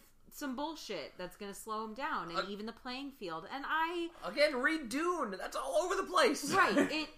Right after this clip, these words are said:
Speaker 1: it just, it's one of those things that I wish it was in a better show.
Speaker 2: Yeah.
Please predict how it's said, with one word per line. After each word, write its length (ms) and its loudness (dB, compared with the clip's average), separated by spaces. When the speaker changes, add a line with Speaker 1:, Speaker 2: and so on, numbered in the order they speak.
Speaker 1:
it 140 -4
just, 200 -8
it's 180 -8
one 200 2
of 80 0
those 240 -2
things 600 -8
that 200 -4
I 200 -2
wish 260 -2
it 80 -8
was 180 -6
in 120 -6
a 60 -6
better 340 -6
show. 480 -6
Speaker 2:
Yeah. 280 2